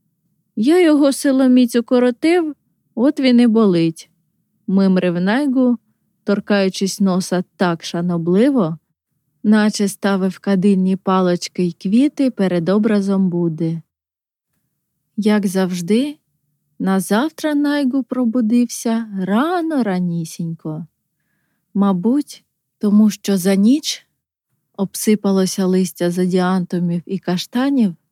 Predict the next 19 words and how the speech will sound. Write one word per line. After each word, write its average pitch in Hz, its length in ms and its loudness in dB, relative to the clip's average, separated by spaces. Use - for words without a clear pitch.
дах 196 340 -2
пагоди 185 600 0
узявся 175 580 -2
паморозю, 165 880 -4
а 196 100 0
в 190 80 -2
сіруватому 190 920 0
ранковому 180 720 -2
повітрі 180 520 -2
на 170 120 -4
шпилі 175 400 -4
пагоди 170 640 -2
відсвічувало 175 920 -2
дев'ять 170 500 -2
металевих 165 640 -4
кілець, 208 680 -4
храмовий 196 680 0
сад 170 320 -4
блищав, 208 840 -4